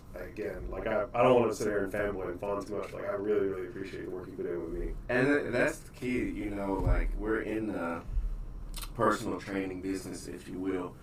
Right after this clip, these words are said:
Speaker 2: But myself and, and all my staff I have set up as coaches. Because there, to me, there's a very distinct dis-, difference between a trainer and a coach, and there's so much more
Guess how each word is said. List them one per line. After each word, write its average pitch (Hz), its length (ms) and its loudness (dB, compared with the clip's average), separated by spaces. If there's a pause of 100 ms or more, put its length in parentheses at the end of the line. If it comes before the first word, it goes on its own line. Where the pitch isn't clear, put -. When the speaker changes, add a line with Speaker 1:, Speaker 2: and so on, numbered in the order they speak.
(360)
Speaker 2:
But 98 420 -2
myself 104 720 -2
and, 92 280 -6
and 95 200 -8
all 95 200 -2
my 90 160 -2
staff 92 480 -4 (120)
I - 60 -8
have 82 220 -6
set 92 180 -8
up 87 140 -6
as - 180 -10
coaches. - 480 -10 (300)
Because 95 360 -4
there, 98 260 0
to - 140 -10
me, 98 180 -4
there's 98 240 -4
a 95 80 -6
very 95 300 -4
distinct 95 480 -6
dis-, 98 320 -6 (240)
difference 98 360 -4
between 95 380 -8
a - 80 -10
trainer - 480 -2 (300)
and - 200 -6
a - 80 10
coach, - 400 10
and 92 160 -4
there's 87 200 -4
so 104 220 -6
much 92 280 -6
more 90 440 -8